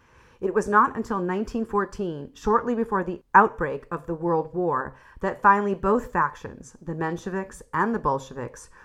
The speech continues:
took up the question in an earnest and practical way, a fact which had on me an effect almost tantamount to a personal commendation. Two periodicals for working women were launched in Russia.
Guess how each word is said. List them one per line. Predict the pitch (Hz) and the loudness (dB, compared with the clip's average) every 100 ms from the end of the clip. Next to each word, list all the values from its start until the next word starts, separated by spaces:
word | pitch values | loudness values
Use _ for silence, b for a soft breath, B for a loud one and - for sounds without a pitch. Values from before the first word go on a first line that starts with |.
| B - | B -2
took | 240 | 0
up | 254 262 | 0 -4
the | |
question | 240 185 165 - 170 | -2 0 0 -2 -8
in | 170 170 | -6 -6
an | 160 156 180 | -6 -6 -2
earnest | 180 190 - | -2 -2 -6
and | - - | -12 -6
practical | - 202 - - 147 | 2 2 2 -6 -6
way, | 147 - - - b b b - | -6 -8 -12 -16 b b b -6
a | 190 | -4
fact | 190 214 220 - | 4 6 6 0
which | 226 - | -6 -2
had | 208 196 | 0 0
on | 190 175 | 0 -2
me | 175 180 - | -2 -4 -6
an | 175 | -8
effect | 170 190 185 - 190 | -4 -2 -2 -2 0
almost | 214 254 208 - | 2 0 -4 -6
tantamount | 202 185 175 165 147 147 | -4 -2 -4 -4 -4 -6
to | - | -6
a | 165 | -8
personal | 160 - 208 208 208 196 | -6 -4 -4 -4 -6 -6
commendation. | 185 185 165 160 147 135 127 - - - _ _ B B B B B | -6 -4 -4 -4 -6 -8 -10 -16 -18 -20 _ _ B B B B B
Two | - 294 | -6 -4
periodicals | - 262 214 190 190 185 170 | 0 2 6 6 4 -2 -6
for | - 170 | -4 -4
working | 180 175 170 | -4 -4 -4
women | 170 170 151 | -4 -4 -6
were | 165 | -6
launched | 160 165 165 165 - | -2 2 2 0 -8
in | 160 | -6
Russia. | 156 147 - - | -4 -4 -8 -12